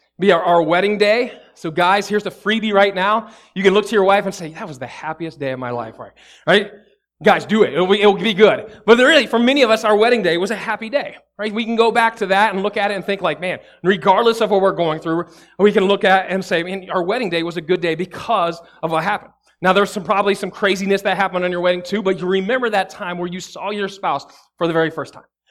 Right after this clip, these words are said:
or you saw your spouse all dressed up, and it was a happy moment. It was a circumstance that produced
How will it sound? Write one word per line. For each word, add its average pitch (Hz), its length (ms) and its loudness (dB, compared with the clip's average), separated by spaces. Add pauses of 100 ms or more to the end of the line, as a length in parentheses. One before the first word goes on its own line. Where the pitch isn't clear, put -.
or 175 60 0
you 208 140 2
saw 208 180 0
your 208 160 -2
spouse 185 380 -4 (240)
all 214 200 4
dressed 220 440 -2
up, 165 360 -8 (200)
and 180 240 -6 (200)
it 208 60 -2
was 254 160 0
a 262 80 -2
happy 185 500 -8
moment. 226 360 -8 (500)
It 202 80 -4
was 226 140 -2
a 226 80 -8
circumstance 196 680 -10 (180)
that 196 180 -6
produced 165 540 -8